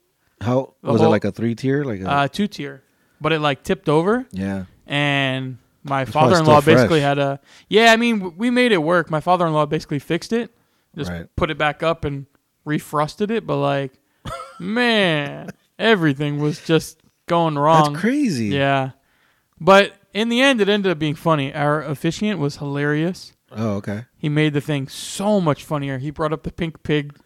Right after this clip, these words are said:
Speaker 2: <laughs> wedding cake, like, six times <laughs> 'cause I told him about it right before we went on. And he's like, he's like, "You guys push back your wedding." He's like, "You've, you're,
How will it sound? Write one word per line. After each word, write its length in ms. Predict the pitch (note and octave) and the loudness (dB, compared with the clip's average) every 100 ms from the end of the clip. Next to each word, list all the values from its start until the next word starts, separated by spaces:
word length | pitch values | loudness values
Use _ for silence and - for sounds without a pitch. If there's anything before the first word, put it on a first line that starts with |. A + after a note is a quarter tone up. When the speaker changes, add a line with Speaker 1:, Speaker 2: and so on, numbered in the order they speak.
| F3 | -14
Speaker 2:
<laughs> 180 | - - | -12 2
wedding 280 | G#3+ G#3 A3+ | 4 4 2
cake, 220 | - G3+ | 0 2
like, 180 | F#3+ F#3 | 2 2
six 260 | - G3 - | 0 -2 -2
times 600 | - E3 E3 F#3+ - - _ _ D#3+ | 0 2 0 -4 -10 -20 _ _ -20
<laughs> 280 | - - | -20 -10
'cause 140 | - E3 | -2 0
I 80 | D#3 | 2
told 180 | D#3 | 2
him 80 | D#3+ | 2
about 240 | F3 E3+ E3+ | 0 0 0
it 40 | |
right 140 | D#3 | 0
before 220 | D#3 - D#3 | -4 -6 -6
we 60 | |
went 180 | D3 D3 | -4 -4
on. 240 | D#3 G3+ - _ _ - | -4 -6 -12 _ _ -8
And 100 | D3 | -4
he's 180 | C#3 C3 | -4 -2
like, 400 | C#3 D3 C#3 _ - | -2 -2 -4 _ -12
he's 220 | E3 C#3+ | -10 -6
like, 280 | D3 C#3 - | -6 -8 -10
"You 120 | D3 | -8
guys 280 | D#3+ D#3 D3+ | -6 -6 -6
push 280 | - G#3+ - | 2 2 4
back 260 | A3+ - | 2 2
your 100 | F3 | 0
wedding." 560 | F3 A#3 A3+ A#3 A#3+ A#3+ - _ - | 2 2 2 -2 -6 -10 -18 _ -4
He's 260 | D#3+ D3 | -2 2
like, 260 | D3 C3+ C3+ | 2 2 0
"You've, 240 | C#3 D3+ | -4 -6
you're, 280 | C#3+ C#3 C3+ | -6 -6 -8